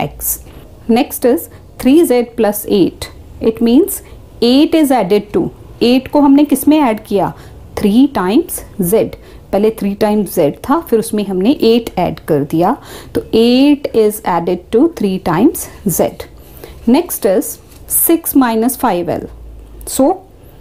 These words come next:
five times L, पहले L का फ़ाइव टाइम्स है, is subtracted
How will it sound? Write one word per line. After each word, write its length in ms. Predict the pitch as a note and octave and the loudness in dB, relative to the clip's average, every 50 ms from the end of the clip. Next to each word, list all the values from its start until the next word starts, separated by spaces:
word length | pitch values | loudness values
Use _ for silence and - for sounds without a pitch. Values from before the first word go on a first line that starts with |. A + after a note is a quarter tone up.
| - - - - - - - - - - - | -20 -20 -20 -20 -20 -20 -20 -16 -12 -6 -4
five 260 | - A#3 A#3 C4+ E4+ E4+ - | -2 -2 0 0 -2 0 0
times 340 | D4 C#4 C4+ C4+ C4+ C4+ - | 0 2 4 4 4 2 2
L, 260 | - A3 F#3+ E3+ - - - - - - - - - - - - - | 0 -2 0 -2 -2 -6 -10 -14 -20 -20 -20 -20 -20 -20 -20 -8 -4
पहले 300 | G3 G3 G3+ A#3 A3+ - - | -2 0 2 0 0 0 0
L 180 | A3 G#3 A3 A3 | 0 0 0 0
का 140 | - F#3+ F#3 | 0 -2 -2
फ़ाइव 280 | - - F#3 F3 E3+ - | -2 -2 -2 -2 -2 -2
टाइम्स 320 | - F#3+ F#3 G#3+ A3+ A#3 - | -2 -2 0 0 0 2 2
है, 180 | D4 F4 F4 - - - - | 0 0 -2 -6 -6 -2 -2
is 100 | D#4 C#4 | -2 -2
subtracted 840 | - - - - - A#3+ A#3+ - - G3 F3 - - - G#3 G#3 | -2 -6 -6 -4 -4 -4 -2 -2 -2 -2 -2 -2 -2 -4 -4 -4